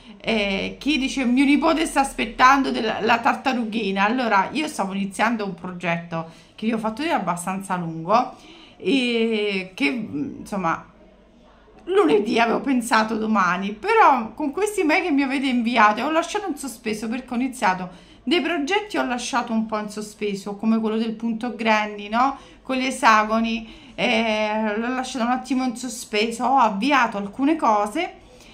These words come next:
Infatti volevo prendere poi il filato, quello arlecchino, qua davanti a me non l'ho preso, poi alla fine va bene, senza che mi alzo, andarla a prendere, andare sempre a vedere il video, lo vedete sempre con il punto, perché con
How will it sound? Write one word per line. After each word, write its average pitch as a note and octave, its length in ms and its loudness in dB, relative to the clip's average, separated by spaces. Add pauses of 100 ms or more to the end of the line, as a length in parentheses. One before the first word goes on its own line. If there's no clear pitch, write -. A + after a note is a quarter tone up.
(120)
Infatti G4 440 0
volevo C4 340 -2
prendere G3+ 460 0
poi G#3 240 -2
il F#3+ 80 -8
filato, F#3+ 920 -2
quello G3 240 -2
arlecchino, G3 720 -2
qua E3+ 300 -6
davanti F#3+ 400 -2
a - 20 -2
me G3 140 -2
non F#3+ 160 -4
l'ho F#3 100 -4
preso, F3 360 -8
poi F3 120 -4
alla E3+ 160 0
fine F3 240 -6
va F3 120 -4
bene, F3 300 -6
senza F3+ 240 -10
che F3+ 100 -6
mi F3+ 200 -4
alzo, F#3+ 480 -4 (380)
andarla A3+ 340 0
a A#3 40 2
prendere, A3 400 0
andare F#3+ 220 -6
sempre G#3+ 280 -2
a G3+ 40 -2
vedere F3+ 280 -6
il G3+ 100 -4
video, E3+ 320 -6
lo E3 100 -6
vedete F3 320 -6
sempre G3+ 300 -6
con A3 160 0
il C4+ 140 2
punto, A3+ 500 -2
perché G#3 520 -4 (500)
con F#4+ 160 4